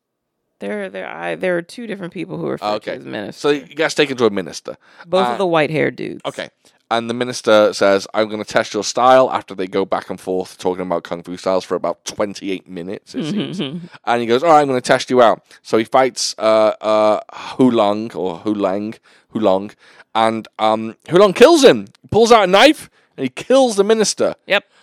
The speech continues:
Speaker 2: And then he fucking jumps on top of a building
Speaker 1: And
Speaker 2: and then,
Speaker 1: runs away.
Speaker 2: and then fucks off.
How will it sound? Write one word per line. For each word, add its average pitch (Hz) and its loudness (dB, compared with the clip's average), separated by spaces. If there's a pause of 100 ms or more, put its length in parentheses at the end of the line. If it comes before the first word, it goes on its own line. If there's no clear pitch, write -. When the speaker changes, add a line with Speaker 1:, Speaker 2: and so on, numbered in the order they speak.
(120)
Speaker 2:
And 135 2
then 156 2
he 135 -14
fucking 156 2
jumps 165 4
on 143 0
top 151 0
of 131 -4
a 123 -2
building 202 4
Speaker 1:
And - -14
Speaker 2:
and - -14
then, - -8
Speaker 1:
runs 226 -2
away. - -10
Speaker 2:
and 117 -8
then 107 -8
fucks 160 0
off. 208 4